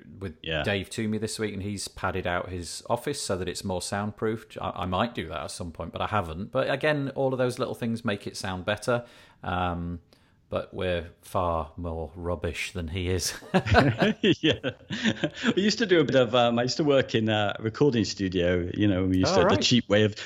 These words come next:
Speaker 2: yeah, the cheap way of doing that used to be, um, egg boxes.
Speaker 1: Yes.
Speaker 2: You know, you used to get them, like, thirty, and you could stick
Speaker 1: Yes.
Speaker 2: those on the walls to break up the,
Speaker 1: Yeah.
Speaker 2: yeah,
Speaker 1: Well,
Speaker 2: the
Speaker 1: that would
Speaker 2: solid
Speaker 1: do it.
Speaker 2: walls.
Speaker 1: Or the,
Speaker 2: Yeah.
Speaker 1: the really cheap way of doing it is to put a
Speaker 2: Mm.
Speaker 1: towel over your head.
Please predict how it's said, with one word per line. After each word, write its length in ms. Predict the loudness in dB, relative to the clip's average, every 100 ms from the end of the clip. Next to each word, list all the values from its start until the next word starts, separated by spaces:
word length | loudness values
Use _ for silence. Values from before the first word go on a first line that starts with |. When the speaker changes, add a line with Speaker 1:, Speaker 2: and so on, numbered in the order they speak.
| -8 4
Speaker 2:
yeah, 220 | 6 8
the 120 | 6
cheap 240 | 4 4 6
way 140 | 4
of 100 | 4
doing 220 | 2 2
that 160 | 0 0
used 160 | -4 -4
to 60 |
be, 280 | 0 0 0 2
um, 440 | 2 2 0 -2 2
egg 240 | 2 2 -2
boxes. 480 | -2 0 -2 0 0
Speaker 1:
Yes. 300 | -2 -2 0
Speaker 2:
You 60 |
know, 80 | 0
you 60 | 0
used 200 | 0 0
to 60 |
get 160 | 0 2
them, 180 | 0 0 -2
like, 200 | -4 0
thirty, 480 | 2 4 2 -2
and 100 | -2
you 80 | -4
could 140 | -4 -4
stick 140 | -2
Speaker 1:
Yes. 120 | -2
Speaker 2:
those 280 | 2 2 0
on 80 | -2
the 60 | 2
walls 340 | 6 6 4
to 80 | -2
break 260 | 0 0 0
up 160 | -2 0
the, 140 | 0
Speaker 1:
Yeah. 320 | 0 -2 -2 -2 -2
Speaker 2:
yeah, 280 | 0 0 -4 _ _
Speaker 1:
Well, 100 | 6
Speaker 2:
the 40 | 6
Speaker 1:
that 100 | 8
would 100 | 6
Speaker 2:
solid 40 |
Speaker 1:
do 160 | 8 6
it. 80 | 4
Speaker 2:
walls. 140 | 6
Speaker 1:
Or 540 | 10 12 12 10 6 -2
the, 120 | 2
Speaker 2:
Yeah. 240 | 4 4 2
Speaker 1:
the 120 | 2
really 580 | 2 10 10 12 8 4
cheap 320 | 2 0 0
way 180 | 2 2
of 120 | 2
doing 240 | 0 2 2
it 160 | 0 -4 -20 -20 -4
is 140 | 0 0
to 60 |
put 180 | 4 4
a 20 |
Speaker 2:
Mm. 40 | 6
Speaker 1:
towel 340 | 8 10 10
over 180 | 10 6
your 140 | 2
head. 220 | 2 -2